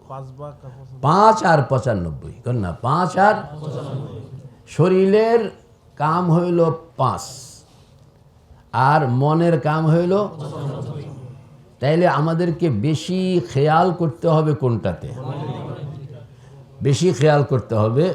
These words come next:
Speaker 2: মনকে, বেশি খেয়াল করতে হবে মনকে। মন হইল নামাজের মূল কর্তা, শরীর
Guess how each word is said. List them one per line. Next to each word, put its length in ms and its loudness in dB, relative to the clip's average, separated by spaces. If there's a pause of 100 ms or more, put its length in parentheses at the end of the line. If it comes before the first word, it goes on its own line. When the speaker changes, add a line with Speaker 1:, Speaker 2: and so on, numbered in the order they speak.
Speaker 2:
মনকে, 840 0
বেশি 300 -2
খেয়াল 300 -2
করতে 320 -6
হবে 300 -2
মনকে। 580 -10 (720)
মন 540 4
হইল 540 2
নামাজের 760 -2
মূল 580 2 (340)
কর্তা, 580 -2 (1120)
শরীর 580 0